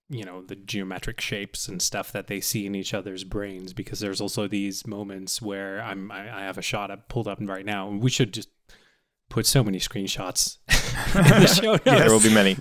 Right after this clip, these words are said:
Speaker 1: because it's so difficult to explain. But it's just, like, in, in the, in the, like, your lower third is basically the two actors sitting next to each other, and they are there for, I don't know, they have, like, a job interview or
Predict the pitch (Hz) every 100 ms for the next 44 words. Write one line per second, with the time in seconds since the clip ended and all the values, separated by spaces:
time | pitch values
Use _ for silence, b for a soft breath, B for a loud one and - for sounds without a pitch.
0 | - 175 180 190 - - 185 170 151 147
1 | 135 135 - 147 117 B B B 143 170
2 | 190 165 - 165 156 156 156 143 143 156
3 | 139 131 127 135 123 117 139 139 131 135
4 | 131 - 127 117 127 143 120 110 123 123
5 | 127 120 113 123 120 117 123 123 110 -
6 | 127 - 135 117 110 - - 123 - 131
7 | 143 147 - 113 117 117 117 110 104 107
8 | 110 110 - 120 110 110 107 104 101 _
9 | _ _ 110 107 98 98 98 101 104 101
10 | 95 95 101 95 95 95 101 - 98 95
11 | 101 123 101 98 95